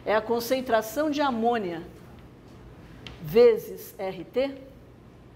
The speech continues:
Então, a concentração de nitrogênio, é a conce-, a pressão parcial, perdão, de nitrogênio é a concentração de nitrogênio em quantidade de matéria vezes R T, tudo isso elevado a meio.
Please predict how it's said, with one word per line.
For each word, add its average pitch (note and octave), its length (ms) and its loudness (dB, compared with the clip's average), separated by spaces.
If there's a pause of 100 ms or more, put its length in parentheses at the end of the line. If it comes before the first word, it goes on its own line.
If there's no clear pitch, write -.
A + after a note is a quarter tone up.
(3000)
Então, G#3 140 4
a - 20 4
concentração A#3 680 0
de G#3+ 100 -6
nitrogênio, G#3+ 800 0 (240)
é F3+ 80 -4
a G3 40 -6
conce-, G#3+ 300 -6 (240)
a F3+ 100 -2
pressão G3+ 400 0
parcial, A#3 520 0
perdão, F#3+ 280 -4
de F#3+ 120 -6
nitrogênio B3 760 0 (200)
é - 100 4
a A#3+ 60 4
concentração C4+ 800 -2
de C#4 80 -4
nitrogênio A#3 560 -2
em B3+ 40 -6
quantidade G3 420 -4
de A3+ 80 -8
matéria A#3+ 520 0 (400)
vezes A3 520 2
R A3+ 240 0
T, D4+ 260 -4 (380)
tudo D4+ 260 2
isso D4 240 -2
elevado C#4 380 -2
a - 20 2
meio. G3+ 320 -2